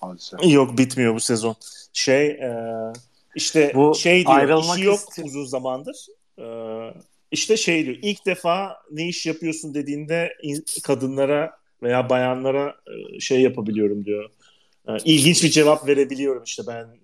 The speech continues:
Speaker 2: e, işte televizyon yazarıyım, e, falan diyecek ama işte ayrılırsa da aslında televizyon yazarı olamayacak.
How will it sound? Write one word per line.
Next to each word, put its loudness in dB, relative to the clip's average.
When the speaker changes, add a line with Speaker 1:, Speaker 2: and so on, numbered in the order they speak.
Speaker 2:
e, -16
işte -2
televizyon -2
yazarıyım, -2
e, -12
falan 0
diyecek -2
ama 2
işte -2
ayrılırsa 0
da 0
aslında -10
televizyon -4
yazarı -6
olamayacak. -4